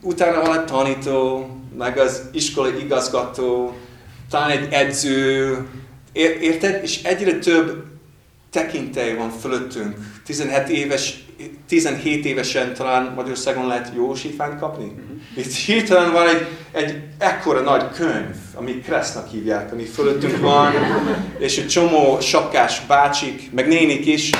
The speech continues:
Speaker 1: akik, ö, akik biztosítja, hogy, hogy betartjuk a szabályokat.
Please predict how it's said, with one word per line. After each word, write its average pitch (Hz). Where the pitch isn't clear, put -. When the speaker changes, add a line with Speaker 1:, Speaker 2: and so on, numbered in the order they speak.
Speaker 1:
akik, 147
ö, 143
akik -
biztosítja, 127
hogy, 131
hogy -
betartjuk -
a -
szabályokat. 98